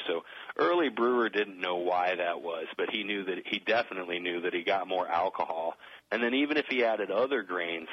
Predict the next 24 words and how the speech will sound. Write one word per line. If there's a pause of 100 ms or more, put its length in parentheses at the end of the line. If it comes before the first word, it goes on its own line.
(120)
say
wheat
or
corn, (340)
that
he
would
get
more
alcohol
from
those
if
he
also
used
barley. (140)
So
it's (100)
got
this (100)
kind
of (140)
porous,